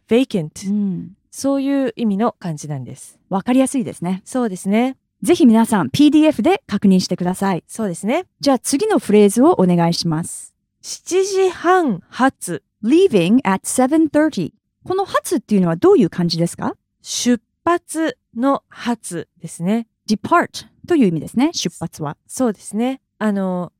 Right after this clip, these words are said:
Speaker 1: 何かが出てくる時に使われる漢字です。
Speaker 2: じゃあ、例えば飛行機が出発するという時に使いますね。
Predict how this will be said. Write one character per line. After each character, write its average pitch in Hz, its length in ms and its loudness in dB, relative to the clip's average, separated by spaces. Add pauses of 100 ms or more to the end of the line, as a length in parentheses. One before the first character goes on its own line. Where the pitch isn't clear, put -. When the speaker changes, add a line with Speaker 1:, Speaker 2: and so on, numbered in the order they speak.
(160)
Speaker 1:
何 370 280 -2
か - 80 -8
が 175 120 -6
出 269 160 -2
て 466 140 -2
く 262 140 -4
る 170 220 -4
時 175 220 -8
に 214 260 -6
使 - 200 -4
わ 180 140 2
れ 175 140 -2
る 233 240 0 (140)
漢 190 220 0
字 160 100 -8
で 147 120 -6
す。 - 260 -20 (240)
Speaker 2:
じ 277 100 2
ゃ - 60 -2
あ、 330 140 0
例 440 60 4
え 415 60 2
ば 233 80 0
飛 - 140 -8
行 415 220 6
機 254 140 2
が 370 300 2 (100)
出 - 320 -2
発 196 200 -2
す 196 120 -2
る 180 120 0
と - 100 -4
い 202 40 2
う 226 40 -2
時 370 180 0
に 214 120 4
使 - 220 -8
い 170 40 0
ま 165 100 -2
す - 140 -10
ね。 240 220 -2